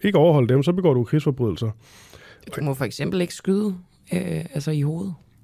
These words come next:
Speaker 2: hovedet på folk, så vidt jeg er orienteret.
Speaker 1: Ja, og jeg gider ikke sidde og fælde, eller tør ikke sidde og fælde, fælde dom her også i forhold til, til den her hi-, historie. Men det er jo egentlig ret vildt, han sidder og siger, at det, det er højt, det her.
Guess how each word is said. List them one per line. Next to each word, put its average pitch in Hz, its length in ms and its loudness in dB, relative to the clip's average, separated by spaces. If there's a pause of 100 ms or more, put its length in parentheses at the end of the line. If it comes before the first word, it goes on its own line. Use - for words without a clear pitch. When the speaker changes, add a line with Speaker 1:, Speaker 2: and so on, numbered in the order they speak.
(160)
Speaker 2:
hovedet 170 280 -2
på - 100 -8
folk, - 300 -6 (280)
så - 160 0
vidt 160 160 4
jeg 151 100 0
er 156 40 -4
orienteret. 156 340 -6 (280)
Speaker 1:
Ja, 147 240 6
og 156 100 4
jeg 156 100 6
gider 170 180 4
ikke 156 100 2
sidde 170 140 6
og 156 80 4
fælde, 131 540 4 (160)
eller 143 140 2
tør 160 160 4
ikke 127 120 2
sidde 143 140 6
og 135 60 2
fælde, 123 360 4
fælde 127 160 4
dom 120 300 2
her 131 120 4
også 113 200 2
i 120 40 -2
forhold 127 240 2
til, 117 340 0
til 120 140 -8
den 123 140 2
her 120 160 2
hi-, 113 440 -4
historie. 123 420 0 (260)
Men 117 100 -4
det 120 60 0
er 147 40 4
jo 170 40 6
egentlig 160 140 6
ret 123 120 4
vildt, 135 140 4
han 120 100 2
sidder 120 140 2
og 107 40 -2
siger, 123 140 2
at 110 60 -2
det, 107 300 -2
det 113 60 -2
er 104 40 -2
højt, 117 200 -2
det 113 80 -6
her. 107 100 -4